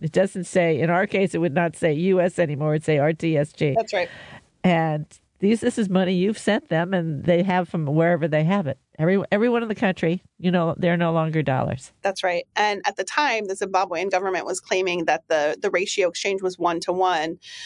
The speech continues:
Speaker 2: Uh, in fact, in a very short period of time later, it was, it was about nine hundred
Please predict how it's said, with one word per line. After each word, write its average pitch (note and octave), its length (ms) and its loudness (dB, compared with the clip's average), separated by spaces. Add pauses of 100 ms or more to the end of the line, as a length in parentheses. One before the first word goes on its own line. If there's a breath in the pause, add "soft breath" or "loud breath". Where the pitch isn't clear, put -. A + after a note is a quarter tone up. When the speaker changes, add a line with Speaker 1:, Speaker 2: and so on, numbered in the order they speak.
(160 loud breath)
Speaker 2:
Uh, E3 280 2
in G#3 100 -6
fact, E3 360 -2
in F#3 140 -4
a F#3 40 -2
very F#3 280 0
short - 240 -2
period E3+ 180 -2
of D#3 60 -8
time D#3+ 240 -2
later, D#3+ 280 0
it D#3+ 60 0
was, F3+ 80 -4
it D#3+ 140 2
was G3 120 0
about F3+ 220 0
nine E3 200 -2
hundred - 480 -4